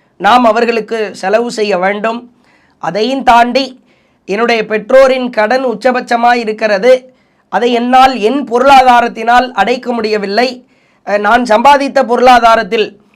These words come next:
ஜகாத்து பணத்தை எடுத்து வைத்திருக்கிறேன், அதன் மூலமாக அடைத்தால் எனக்கு ஓரளவு என் வாழ்க்கையில் ஓரளவு அது இலகுவாக இருக்கும், சுலபமாக இருக்கும் என்ற நிர்பந்தத்திற்கு தள்ளப்பட்டால்,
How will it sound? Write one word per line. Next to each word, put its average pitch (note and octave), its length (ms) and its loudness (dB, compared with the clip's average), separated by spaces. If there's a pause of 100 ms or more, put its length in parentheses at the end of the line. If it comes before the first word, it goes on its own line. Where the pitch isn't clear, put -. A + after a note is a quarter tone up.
(200)
ஜகாத்து G#3+ 500 2
பணத்தை B3 360 -2
எடுத்து A#3 280 -2
வைத்திருக்கிறேன், G#3 840 -4 (300)
அதன் B3 260 0
மூலமாக C#4 800 4
அடைத்தால் A#3+ 720 0
எனக்கு A#3 440 -2
ஓரளவு A#3+ 440 2 (640)
என் G#3+ 300 -4
வாழ்க்கையில் C4+ 760 0
ஓரளவு B3 720 0 (300)
அது A3+ 180 -2
இலகுவாக C4 760 2
இருக்கும், A#3+ 400 -4
சுலபமாக B3+ 640 2
இருக்கும் A3 440 -6
என்ற C#4 440 0
நிர்பந்தத்திற்கு C4 880 0
தள்ளப்பட்டால், G3 920 -2